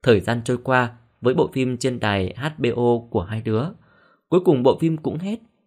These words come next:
Thụy An ngồi dậy vươn vai. "Đi đâu chơi không Tuyền, còn sớm này?" Tuyền.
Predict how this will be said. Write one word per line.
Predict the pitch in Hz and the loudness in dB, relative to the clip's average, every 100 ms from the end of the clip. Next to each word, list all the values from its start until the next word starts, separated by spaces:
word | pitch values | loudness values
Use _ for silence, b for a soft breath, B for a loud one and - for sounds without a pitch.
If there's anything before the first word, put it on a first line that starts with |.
| _ - | _ -2
Thụy | 131 | 0
An | 135 131 123 | 0 -2 -2
ngồi | 98 | -2
dậy | - 107 - | -2 -2 -2
vươn | 120 117 | -4 -4
vai. | 120 117 113 - b b b _ | -4 -4 -4 -12 b b b _
"Đi | 143 | 2
đâu | 139 139 | 2 2
chơi | - 139 | 0 0
không | 147 139 - | 0 -4 0
Tuyền, | 110 92 - - | 0 -2 -10 -6
còn | 113 101 | -4 -4
sớm | - 123 | -4 -4
này?" | 151 107 - _ _ _ _ _ _ _ _ _ - | -4 -6 -8 _ _ _ _ _ _ _ _ _ -2
Tuyền. | 117 104 | 0 0